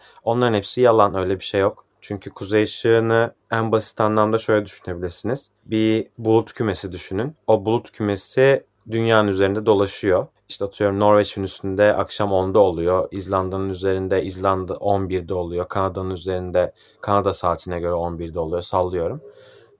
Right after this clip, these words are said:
Ee, o bulutun geçtiği anda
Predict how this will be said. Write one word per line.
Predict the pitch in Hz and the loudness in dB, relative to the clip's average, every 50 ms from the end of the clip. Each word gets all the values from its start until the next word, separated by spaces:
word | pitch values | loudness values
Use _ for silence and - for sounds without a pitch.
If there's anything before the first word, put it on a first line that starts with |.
| _ _ - | _ _ -4
Ee, | 98 95 95 95 95 90 - - _ _ _ - _ _ _ - | -2 0 2 2 0 0 -2 -6 _ _ _ -20 _ _ _ 2
o | 104 110 113 117 117 110 | 6 6 8 8 6 4
bulutun | 107 113 113 123 120 - - - 127 123 120 - _ _ _ - | 2 0 0 0 -2 -2 -2 0 0 0 -2 -6 _ _ _ -4
geçtiği | 107 110 110 107 - - - - 123 127 123 | 0 0 2 2 0 -4 -4 0 4 4 6
anda | 110 110 104 101 104 101 101 123 139 151 - | 6 6 4 2 2 4 6 6 6 6 4